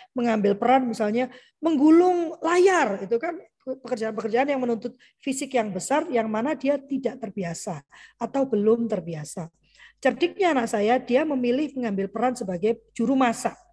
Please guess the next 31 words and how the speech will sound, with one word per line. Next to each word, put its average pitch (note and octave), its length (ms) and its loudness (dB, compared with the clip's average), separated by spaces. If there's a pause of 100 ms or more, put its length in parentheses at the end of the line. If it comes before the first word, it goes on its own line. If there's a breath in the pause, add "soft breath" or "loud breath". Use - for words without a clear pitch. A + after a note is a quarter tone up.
(220)
Ya, A#3 400 0 (240 loud breath)
tapi A#3 240 -2
sebetulnya C4 320 2
juru G#3+ 240 2
masak G#3 320 -2
di - 20 -4
kapal G#3+ 300 -2
juga B3 240 -4
setengah G3+ 240 -4
mati A#3 240 0
karena G#3+ 240 0
kapalnya A3 320 2
bergoyang-goyang G#3 640 -2
dan B3+ 160 0
dia C#4 160 -2
tetap C4 240 -2
harus B3 320 -2 (240 loud breath)
menyediakan, C4 720 -4 (240 loud breath)
eh, A#3 160 2 (160)
tiga B3 320 0
kali A3+ 240 -2
makan A3+ 480 -4
untuk A#3 160 -4
teman-temannya G#3 560 -4
yang F#3+ 80 -4
ada G3+ 80 -4
di G3 160 -6
dalam E3+ 320 -8
kapal F3 400 -6
gitu F3 180 -6
ya. A3+ 60 -4